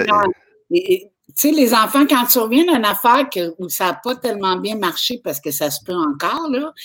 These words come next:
Speaker 1: Ouais.
Speaker 2: que tu fasses une émission puis tu t'es trouvé poche, ou, euh, quand t'arrives chez vous puis les enfants essaient de t'encourager, tu fais, euh, ouais,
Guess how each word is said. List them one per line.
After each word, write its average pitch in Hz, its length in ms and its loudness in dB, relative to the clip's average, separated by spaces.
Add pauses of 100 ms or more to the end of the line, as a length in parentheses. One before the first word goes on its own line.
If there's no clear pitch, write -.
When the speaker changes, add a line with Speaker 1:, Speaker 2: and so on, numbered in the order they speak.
(180)
Speaker 1:
Ouais. 101 140 0
Speaker 2:
que 151 120 2
tu - 60 -18 (160)
fasses 196 180 4
une 180 160 2
émission 175 540 0
puis 170 140 -4
tu - 160 0
t'es 165 160 -4
trouvé 156 280 0
poche, 190 520 4
ou, 151 100 2
euh, 139 120 2 (600)
quand 240 180 4
t'arrives 262 320 2
chez 233 240 2
vous 277 160 -2
puis 277 120 -4
les 196 200 -2
enfants 233 540 2 (920)
essaient 180 420 4
de 247 140 -14
t'encourager, 190 1080 -4 (720)
tu - 120 -2
fais, 156 580 2
euh, 147 380 -4
ouais, 160 320 0